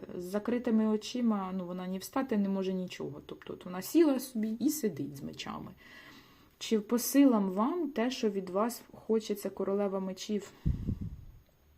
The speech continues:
Чи по силам вам це буде, ви можете думати? Да, бо от шестірка мечів, нічого не ясно за майбутнє. От.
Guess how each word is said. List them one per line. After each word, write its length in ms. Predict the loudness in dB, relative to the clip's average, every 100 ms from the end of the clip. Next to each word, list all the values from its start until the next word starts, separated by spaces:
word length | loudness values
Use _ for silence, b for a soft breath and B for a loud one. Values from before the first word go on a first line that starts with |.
| _ _ _ -20 -18
Чи 120 | -12 -8
по 140 | -6
силам 400 | -2 2 2 0
вам 180 | -4 -8
це 160 | -8
буде, 280 | -8 -8 -8
ви 100 | -8
можете 400 | -8 -8 -10 -10
думати? 460 | -8 -8 -10 -14 -18 _ _ _ B B B B B B B _ -10
Да, 480 | -6 -2 0 0
бо 180 | -2 -6
от 200 | -8 -8
шестірка 640 | -12 -12 -14 -10 -12 -10 -12
мечів, 320 | -12 -10 -6
нічого 340 | -4 -2 0
не 100 | 2
ясно 480 | 2 0 -4 -8 -12
за 180 | -10 -8
майбутнє. 800 | -6 -6 -2 -2 0 2 2 0 B B B B B B B B B B B B _ _ _ _ _ 0
От. 560 | 4 6 6 4 0